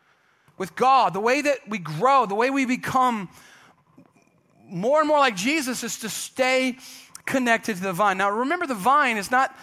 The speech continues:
those things that run up the wall or the trellis or whatever. It's the thing in the ground. It's the bigger thing, right? The, the other things, they're branches.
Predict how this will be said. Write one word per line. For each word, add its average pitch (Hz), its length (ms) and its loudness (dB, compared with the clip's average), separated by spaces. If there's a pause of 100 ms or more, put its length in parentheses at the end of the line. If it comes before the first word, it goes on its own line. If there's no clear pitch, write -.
(140)
those 202 220 -6
things 233 280 -4
that 175 160 -2
run 208 160 0
up 208 120 -2
the 175 60 -6
wall 185 440 0
or 156 120 -2
the 151 100 -6
trellis 208 540 0
or 160 60 -6
whatever. 117 440 -10 (400)
It's 175 140 -6
the 220 80 -6
thing 262 240 -4
in 254 80 -2
the 214 60 -4
ground. 208 440 2 (680)
It's 196 120 -6
the 226 100 -2
bigger 269 340 0
thing, 156 300 -4 (100)
right? 220 320 0 (840)
The, 190 140 -2 (120)
the 214 140 -4
other 285 200 4
things, 294 400 -4 (300)
they're 240 220 2
branches. 233 760 -2